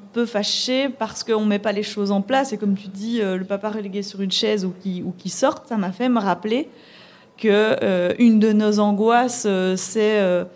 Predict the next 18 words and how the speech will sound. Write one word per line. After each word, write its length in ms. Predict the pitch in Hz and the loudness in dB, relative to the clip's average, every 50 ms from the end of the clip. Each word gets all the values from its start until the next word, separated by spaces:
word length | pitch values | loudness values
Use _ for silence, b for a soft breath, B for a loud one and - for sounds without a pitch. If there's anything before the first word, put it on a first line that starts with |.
| B B B B B B _ 170 | B B B B B B _ -2
bah, 380 | 190 196 196 196 196 196 185 180 | 0 2 4 4 4 4 2 2
euh, 160 | 175 170 175 | 0 0 -2
si 420 | 180 - - - 247 254 262 269 254 | -2 -4 -4 -4 -4 -4 -2 -2 -2
ça 180 | 247 254 220 214 | -2 -2 -2 -2
se 80 | 208 | -4
passe 260 | - 226 220 214 220 | -4 -4 -4 -4 -4
mal 240 | 214 220 233 233 226 | -2 -2 0 0 -2
et 80 | 214 196 | -4 -6
qu'on 140 | 208 208 202 | -6 -8 -8
finit 380 | 208 - 226 220 226 233 233 | -4 -2 0 0 2 2 2
en 120 | 220 202 196 | 2 0 -2
césarienne 460 | 208 208 196 190 185 190 196 202 196 | -2 -2 0 0 0 2 2 2 0
d'urgence, 440 | 185 175 180 185 240 320 359 349 - | 0 0 -2 0 0 -2 -2 -2 -4
papa, 300 | - 262 - - 381 415 | -6 -6 -2 0 0 0
il 80 | 320 | 0
est 40 | 262 | 0
pas 140 | 233 226 214 | 0 -2 -2
là. 240 | 190 175 180 170 | 0 -2 -6 -8